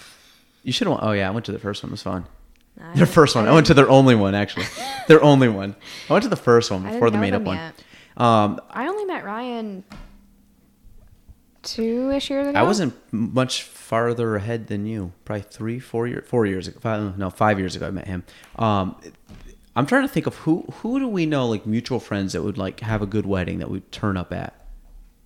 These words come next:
Speaker 2: Literally every single person my age is married or engaged right now, I swear to God. Saturday,
Speaker 1: Yeah, but
Speaker 2: there
Speaker 1: y-
Speaker 2: were, like, eight weddings going on.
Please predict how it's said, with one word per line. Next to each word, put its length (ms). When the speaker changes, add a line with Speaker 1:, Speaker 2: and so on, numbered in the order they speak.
Speaker 2:
Literally 520
every 300
single 300
person 680
my 260
age 600
is 520
married 400
or 100
engaged 460
right 160
now, 180
I 80
swear 380
to 60
God. 320
Saturday, 800
Speaker 1:
Yeah, 140
but 60
Speaker 2:
there 100
Speaker 1:
y- 60
Speaker 2:
were, 60
like, 200
eight 180
weddings 400
going 260
on. 220